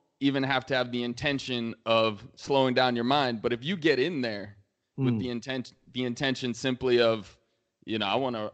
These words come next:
Speaker 1: I wanna recover my body faster. You know, I want to relax and process this game, visualize the future," whatever. Let's say, you know, you being connected to the whole N F L world, you, you made
Speaker 2: Right.
Speaker 1: this thing go viral. They all get in there for their muscles,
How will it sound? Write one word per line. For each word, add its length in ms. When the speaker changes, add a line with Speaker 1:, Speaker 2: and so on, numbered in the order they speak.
Speaker 1:
I 60
wanna 220
recover 720
my 180
body 260
faster. 560
You 100
know, 220
I 100
want 260
to 360
relax 400
and 100
process 420
this 180
game, 340
visualize 480
the 80
future," 360
whatever. 400
Let's 200
say, 320
you 80
know, 120
you 320
being 240
connected 480
to 100
the 80
whole 300
N 100
F 160
L 180
world, 360
you, 200
you 140
made 160
Speaker 2:
Right. 80
Speaker 1:
this 140
thing 180
go 160
viral. 480
They 120
all 160
get 160
in 140
there 200
for 180
their 160
muscles, 680